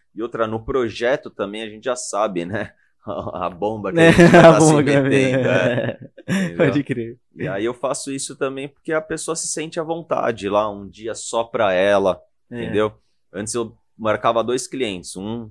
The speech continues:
Speaker 1: de manhã até a tarde, um de tarde até a noite. Mas, putz,
Speaker 2: Não,
Speaker 1: mano,
Speaker 2: pô, não, não vale a
Speaker 1: é
Speaker 2: pena.
Speaker 1: ruim, tá ligado?
Speaker 2: Uhum.
Speaker 1: Porque você vai, você tá chegando quase no final, o outro cliente já chegou.
Speaker 2: É.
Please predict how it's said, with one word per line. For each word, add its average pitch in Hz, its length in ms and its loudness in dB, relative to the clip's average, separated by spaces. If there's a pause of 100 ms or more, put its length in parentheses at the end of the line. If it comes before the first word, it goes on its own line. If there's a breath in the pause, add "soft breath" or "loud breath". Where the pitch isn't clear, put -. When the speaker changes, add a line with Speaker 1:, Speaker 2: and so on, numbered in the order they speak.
Speaker 1:
de 90 160 -10
manhã 110 560 -2
até 120 180 -4
a 95 80 0
tarde, 127 460 2
um 127 40 -6
de 117 140 -12
tarde 110 320 -4
até 123 180 -6
a 117 80 -4
noite. 92 500 -8 (560)
Mas, 123 220 -16
putz, 156 320 -10
Speaker 2:
Não, 127 100 -8
Speaker 1:
mano, 165 260 -8
Speaker 2:
pô, 104 200 -14
não, 104 240 -14
não 151 80 -16
vale 143 200 -6
a - 20 -6
Speaker 1:
é 131 120 -2
Speaker 2:
pena. 160 200 -6
Speaker 1:
ruim, 147 280 -4
tá - 140 -8
ligado? 87 400 -2
Speaker 2:
Uhum. 160 140 -8
Speaker 1:
Porque 110 400 -6
você 110 200 -8
vai, 117 380 0
você - 260 -12
tá 127 220 -8
chegando 143 380 -6
quase 185 400 -6
no 175 100 -10
final, 165 600 -4 (440)
o 131 80 -4
outro 151 200 0
cliente 143 300 -6
já 143 80 0
chegou. 139 500 -6 (160)
Speaker 2:
É. 127 260 -10